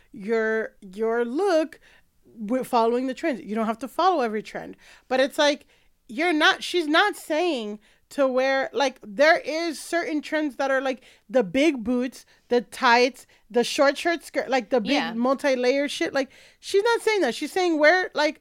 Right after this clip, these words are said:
Speaker 1: looser fitting jeans and, like, a plain sweater instead of this thing that looks, like, a little dated.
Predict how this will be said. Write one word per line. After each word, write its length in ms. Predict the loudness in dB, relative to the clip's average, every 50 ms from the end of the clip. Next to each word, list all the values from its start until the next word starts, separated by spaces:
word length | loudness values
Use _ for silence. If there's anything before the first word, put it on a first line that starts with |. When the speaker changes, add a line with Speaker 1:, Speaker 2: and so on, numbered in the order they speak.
| _ _ _ _ _ -10
Speaker 1:
looser 440 | -6 -4 -2 -4 -2 -2 -4 -6
fitting 480 | -4 -4 -6 -4 -2 -2 0 -2 -2 -4
jeans 460 | -6 -6 -6 -4 -4 -4 -6 -6 -8 -8
and, 220 | -8 -8 -6 -4
like, 240 | -4 -6 -6 -6 -8 -8
a 80 | -8
plain 380 | -8 -4 -2 -2 -2 -2 -2 -6
sweater 380 | -6 -4 -2 0 0 0 -2 -4 -8 -18 -20 -16 _
instead 440 | -4 -4 -4 -2 0 2 2 4 4
of 180 | 2 0 0
this 180 | -2 -2 -2 -2
thing 280 | -4 -4 -2 -2 -2 -2
that 180 | -2 -2 -2
looks, 340 | -2 0 0 0 -2 -4 -10 -20 -20 _ _ _
like, 200 | -12 -8 -6 -6
a 40 | -4
little 240 | -2 -2 -2 -2
dated. 460 | -4 -4 -4 -4 -4 -4 -6 -8 -10